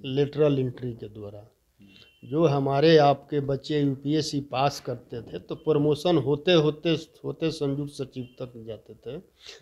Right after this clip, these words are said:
तो वो डायरेक्ट जो है चार सौ लेटरल एंट्री के द्वारा संयुक्त सचिव बनाने का काम किया है।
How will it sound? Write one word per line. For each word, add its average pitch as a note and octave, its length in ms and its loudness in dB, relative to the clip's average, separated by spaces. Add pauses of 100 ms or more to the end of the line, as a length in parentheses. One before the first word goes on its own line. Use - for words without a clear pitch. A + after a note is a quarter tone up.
तो E3 60 -2
वो F3 100 6
डायरेक्ट E3+ 800 12
जो C#3 240 -6
है C#3 340 -6 (800)
चार D3+ 360 4
सौ G3 300 8
लेटरल D#3+ 500 8
एंट्री D3 360 2
के C#3 160 0
द्वारा C#3+ 300 2
संयुक्त C3+ 520 -4
सचिव D3 420 -8
बनाने A2 440 -8
का A2 140 -16
काम G#2+ 300 -16
किया G#2 300 -20
है। G#2+ 80 -20